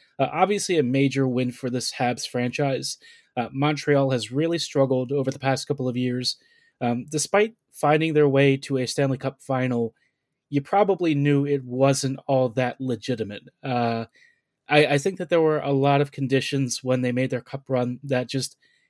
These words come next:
in a normal season, a normal season would never happen. Obviously, the North Division was not exactly something that you would expect to see happen again, and it gave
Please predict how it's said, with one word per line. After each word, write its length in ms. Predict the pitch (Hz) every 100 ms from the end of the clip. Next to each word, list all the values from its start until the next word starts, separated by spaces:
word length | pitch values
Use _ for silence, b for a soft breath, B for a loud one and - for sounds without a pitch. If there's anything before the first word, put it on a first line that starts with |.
| -
in 140 | 143
a 60 | 127
normal 300 | 139 143 135
season, 500 | - 135 135 135 127
a 100 | 139
normal 300 | 139 139 139
season 320 | - 131 123
would 140 | 123 113
never 200 | 123 123
happen. 460 | 131 120 139 147 - b b b
Obviously, 460 | 135 135 131 147
the 240 | 127 123 117
North 280 | 131 131
Division 440 | - 135 135 131 123
was 300 | 117 113 - b b b
not 180 | 139 156
exactly 440 | 180 190 180 170 156
something 360 | 165 160 165
that 160 | 143 135
you 60 | 151
would 100 | 139
expect 360 | - 147 147
to 60 | 143
see 320 | 139 147 139
happen 320 | 131 135 139
again, 380 | 120 117 131 160 - _ _ _
and 520 | 139 127 127 127 120 -
it 200 | 151 139
gave 440 | 151 165 175 -